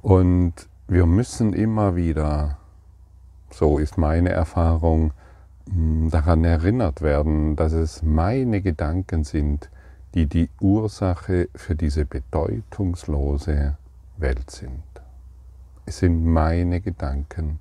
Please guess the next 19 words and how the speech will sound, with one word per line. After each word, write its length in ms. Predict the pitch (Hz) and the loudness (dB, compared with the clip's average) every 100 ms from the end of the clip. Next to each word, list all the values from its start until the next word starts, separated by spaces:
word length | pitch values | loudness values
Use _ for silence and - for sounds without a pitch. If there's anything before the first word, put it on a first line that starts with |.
| - | -12
für 200 | - - | -10 -4
eine, 240 | 73 69 67 - - | -2 -4 -6 -12 -6
die 140 | 82 67 - - - | -6 -6 -14 -12 0
immer 520 | 101 104 101 95 85 | 0 2 0 0 2
wieder 340 | 82 76 73 | 0 0 -2
eine 220 | 78 73 | -2 -4
bedeutungslose 1300 | 73 73 - 76 90 98 - 87 80 - 69 67 69 | -2 -4 -2 -2 -2 -6 -4 -6 -4 -4 -4 -2 -2
Welt 340 | 69 69 71 - | -2 -2 -4 -4
wahrmachen. 600 | 64 62 64 64 - - - - - - - - - - | -6 -4 -6 -10 -12 -20 -20 -20 -20 -20 -20 -20 -20 -12
Wir 80 | - | -6
können 360 | 78 101 101 90 | 2 4 4 4
das 320 | 92 85 - | 2 2 0
nicht 340 | 90 87 - | 0 0 -2
oft 320 | - 85 - - | -4 -4 -4 -4
genug 400 | 80 78 76 85 | 0 0 0 0
hören, 500 | 82 85 78 78 82 - - - - | 2 2 2 0 -4 -10 -20 -12 0
bis 240 | 82 - | 0 2
wir 180 | 92 80 | 2 2
es 640 | 82 82 80 - - - | 2 0 0 -6 -18 -20